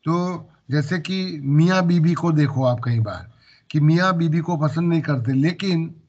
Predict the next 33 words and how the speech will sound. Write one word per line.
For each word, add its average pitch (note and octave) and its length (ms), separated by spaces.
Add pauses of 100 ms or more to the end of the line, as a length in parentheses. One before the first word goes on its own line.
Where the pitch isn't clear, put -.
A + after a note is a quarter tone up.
(360)
क्योंकि F3 200
तुम, F3+ 320
मेरी F#3 200
sex F3+ 400
need F3+ 260
तुमसे F3 280
पूरी D#3 260
होती D3+ 320
है C#3+ 280 (420)
और D3+ 500 (120)
मेरा D3 180
कुटुंब, E3 600
क्योंकि E3 200
मुझे E3+ 240
बच्चा E3 340
मिला E3 260
है D#3 100
तुमसे, C#3 500
तो - 380
पालना G3 340
पड़ता D#3+ 280
है C#3 160
तुमको, B2 260
नहीं C#3 120
तो E3+ 100
मैं E3+ 100
तो, E3+ 80
तो E3 120
कब D#3+ 200
से F#3 140
निकाल D#3 320
देता A#2+ 220
हूँ। G#2 180